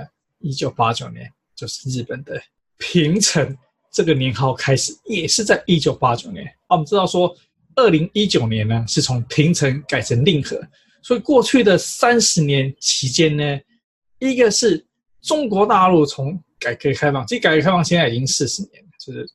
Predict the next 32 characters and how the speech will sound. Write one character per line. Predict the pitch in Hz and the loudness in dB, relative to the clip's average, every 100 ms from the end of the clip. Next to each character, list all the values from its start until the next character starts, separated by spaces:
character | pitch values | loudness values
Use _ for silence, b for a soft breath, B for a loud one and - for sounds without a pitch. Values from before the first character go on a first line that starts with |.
| _ | _
从 | - - - | -18 -14 -8
一 | 165 | -4
九， | 139 120 117 - _ _ | -4 -4 -8 -14 _ _
呃， | 131 120 117 | -10 -10 -8
等 | 143 | -6
于 | 135 | -2
是 | 156 | 0
四 | - 185 | 2 0
十 | - | -2
年。 | 175 185 - _ _ | -6 -12 -20 _ _
中 | 214 | -4
国 | 226 | 0
大 | 175 | 2
陆 | 165 147 | 4 2
的 | |
改 | 135 123 | 2 -2
革 | 117 | 0
开 | 135 | 0
放 | 151 196 | 2 2
呢， | 147 | 0
是 | 120 151 | 2 2
一 | 165 | 2
九 | 131 | 0
七 | 110 - 233 | 0 2 4
八 | 226 220 | 4 2
年 | 139 | 0
开 | 131 139 | 0 0
始。 | - - _ _ _ | 0 -4 _ _ _
其 | - | 0
实 | 269 | 2
一 | 277 | 2
八， | 294 | 0